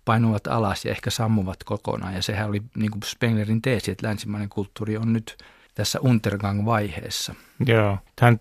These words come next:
Speaker 2: tarttuu nimenomaan tällaisiin asioihin, ja hänelle esimerkiksi etäisyys Espanjan sisällissodasta on silmiinpistävää, että Euroopassahan sodittiin kolmekymmentäkahdeksan ja oli, oli sodittu jo jonkun aikaa, ja sitä hän ei käytännössä kommentoi lainkaan, että tämä kulttuurien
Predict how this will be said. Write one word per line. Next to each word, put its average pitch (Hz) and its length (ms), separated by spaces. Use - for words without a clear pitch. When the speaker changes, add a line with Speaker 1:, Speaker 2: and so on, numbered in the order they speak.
Speaker 2:
tarttuu 113 640
nimenomaan 95 540
tällaisiin 95 420
asioihin, 92 480
ja 92 140
hänelle 104 600
esimerkiksi 104 400
etäisyys 101 480
Espanjan 101 420
sisällissodasta - 880
on 98 340
silmiinpistävää, 95 920
että - 180
Euroopassahan 104 520
sodittiin 120 580
kolmekymmentäkahdeksan 95 840
ja 92 140
oli, 92 180
oli 95 180
sodittu 98 380
jo 95 140
jonkun 98 320
aikaa, 101 380
ja - 60
sitä 104 200
hän 95 200
ei 101 260
käytännössä 95 380
kommentoi 95 460
lainkaan, 101 480
että - 160
tämä 101 120
kulttuurien 95 640